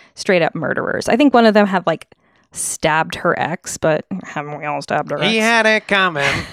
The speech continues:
Speaker 1: <laughs>
Speaker 2: He had it coming.
Speaker 1: In November, after Virginia was transferred to another jail, Ronnie decided that she had to snitch on Susan. If more people died, their blood would be on Ronnie's hands, and she couldn't deal with that.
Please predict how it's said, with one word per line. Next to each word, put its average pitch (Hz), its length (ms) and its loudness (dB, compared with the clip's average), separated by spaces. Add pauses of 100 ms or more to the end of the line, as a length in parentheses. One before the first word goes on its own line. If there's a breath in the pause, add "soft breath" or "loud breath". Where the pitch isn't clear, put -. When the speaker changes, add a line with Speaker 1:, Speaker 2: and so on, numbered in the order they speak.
(100)
Speaker 1:
<laughs> 220 320 0
Speaker 2:
He 208 240 2
had 220 260 2
it 208 220 0
coming. 156 600 -2 (440 soft breath)
Speaker 1:
In 214 180 6
November, 208 520 6
after 208 360 2
Virginia 170 480 -2
was 165 180 0
transferred 175 500 0
to - 120 -10
another 165 320 -2
jail, 226 500 4 (260 loud breath)
Ronnie 226 360 6
decided 190 520 2
that 165 200 0
she 175 380 -2 (120)
had 208 420 0
to 170 100 -4
snitch - 360 -6
on 143 140 -8
Susan. 160 580 -6 (160)
If 180 220 -6
more 190 180 2
people - 300 -6
died, 233 480 4 (260 soft breath)
their 233 140 4
blood 196 300 2
would 175 140 -4
be 175 120 -4
on 170 160 -2
Ronnie's 165 400 -2
hands, 165 720 -4
and 156 200 -6
she - 140 -4
couldn't 160 400 -4
deal 151 200 -4
with - 140 -6
that. - 220 -8